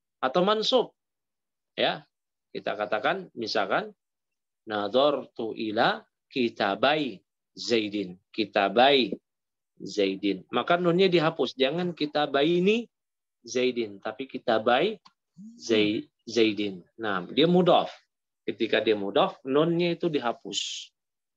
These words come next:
Ya, kedudukannya sama seperti ketika dia mufrad ada tanwin. Tanwin nggak boleh jadi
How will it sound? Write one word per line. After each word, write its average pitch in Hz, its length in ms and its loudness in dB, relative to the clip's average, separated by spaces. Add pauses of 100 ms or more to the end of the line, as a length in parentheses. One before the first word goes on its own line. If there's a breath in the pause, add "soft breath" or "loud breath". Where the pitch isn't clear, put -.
(220)
Ya, 107 160 0
kedudukannya 175 560 4
sama 247 320 2
seperti 214 720 -2
ketika 196 400 0
dia 196 160 2
mufrad 202 480 2
ada 175 220 -2
tanwin. 180 500 -4
Tanwin 196 480 -2
nggak 127 180 -2
boleh 202 300 -2
jadi 151 320 -4